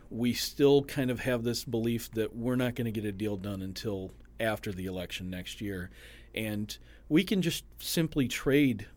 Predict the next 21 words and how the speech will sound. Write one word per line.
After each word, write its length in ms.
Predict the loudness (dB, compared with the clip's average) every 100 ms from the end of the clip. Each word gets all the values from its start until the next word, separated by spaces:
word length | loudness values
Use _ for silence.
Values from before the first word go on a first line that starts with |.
| -6
more 260 | 0 0
fundamentals. 640 | 0 -2 0 0 0 0 2
Yes, 280 | 4 4
we 100 | 0
might 220 | 0 0 0
get 140 | -2
a 40 |
headline 520 | 0 -2 0 -2 -2 -2
burst 420 | 0 0 0 -2
every 220 | 0 -2
once 300 | -4 -6 -4
in 60 | -2
a 40 |
while, 400 | 0 2 0 -2 -10 -20 -20 -14 -8
uh, 280 | -6 -6 -6
whether 380 | -6 -4 -4
it's 120 | -4 -4
up 140 | -4 -4
or 180 | -2 -2
down. 380 | -2 -6 -8 -10 -16 -20 -20 -14 -6
Um, 420 | -4 -4 -6